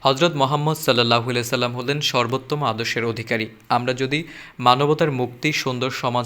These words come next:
প্রতিষ্ঠা এবং রাষ্ট্রকে কল্যাণ রাষ্ট্রে পরিণত করতে চাই, তাহলে রাসূল সাল্লাল্লাহু আলাইহি সাল্লামের আদর্শের বিকল্প নেই। রোববার বাইতুল মোকাররম মসজিদের পূর্ব স্থানে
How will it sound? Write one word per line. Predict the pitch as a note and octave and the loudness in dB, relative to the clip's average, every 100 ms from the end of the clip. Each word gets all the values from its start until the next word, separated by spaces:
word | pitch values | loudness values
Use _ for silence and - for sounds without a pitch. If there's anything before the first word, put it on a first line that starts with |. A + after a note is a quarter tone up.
| - | -4
প্রতিষ্ঠা | B2+ B2 - D3+ | -6 -4 -4 -4
এবং | A#2+ A#2+ A#2+ - - - A#2 | 0 0 0 -10 -18 -6 2
রাষ্ট্রকে | B2 - D3+ D#3+ | 2 2 -2 -2
কল্যাণ | - C3 C3 D#3 | 4 4 4 2
রাষ্ট্রে | C#3+ C#3 D3 | 0 0 -2
পরিণত | C#3 C3+ C3 C3 C3+ | 0 0 0 -2 -2
করতে | C3 A#2+ B2+ | -2 -4 -4
চাই, | C#3 D3+ | -2 0
তাহলে | C3+ C3 B2+ A2 - - | 0 -2 -2 -4 -6 -4
রাসূল | B2 A#2+ C#3 C#3 | -4 -2 -6 -4
সাল্লাল্লাহু | - B2+ A#2 A2+ | 0 0 2 0
আলাইহি | A#2+ A2+ | -4 -8
সাল্লামের | B2 A#2 A#2+ A#2 - - - | -6 -4 -4 -6 -10 -4 4
আদর্শের | B2 C3+ C3+ B2+ G#2+ | 6 6 2 0 0
বিকল্প | A#2 A#2+ A2+ A#2 | 0 0 0 -2
নেই। | A2 G#2 - - - | -2 -4 -14 -20 -10
রোববার | B2 B2 A#2 D#3+ - - - B2 | -4 -2 2 2 0 -14 -14 0
বাইতুল | B2+ C3+ F3 | 2 4 2
মোকাররম | F3 E3+ E3+ E3 E3 | 2 2 2 2 2
মসজিদের | B2 B2+ - C3+ D3+ D3 | 0 0 -2 2 2 2
পূর্ব | D3 C#3+ C#3 D3+ D3+ - | 2 2 4 2 2 -2
স্থানে | - C3 C#3+ B2 | 0 0 2 0